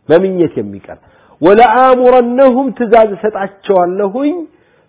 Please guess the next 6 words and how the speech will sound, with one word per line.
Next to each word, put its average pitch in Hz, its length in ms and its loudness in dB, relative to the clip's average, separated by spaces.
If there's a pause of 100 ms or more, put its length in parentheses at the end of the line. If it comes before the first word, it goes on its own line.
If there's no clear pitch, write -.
ፈለዩበቲኩነ 190 1400 -2 (260)
አዛነል 165 880 -4
አንዓም፣ 135 500 -10 (440)
የእንስሳ 190 520 -4 (180)
ጀሮዎችን 180 840 -2
ይቆራርጣሉ። 151 960 -6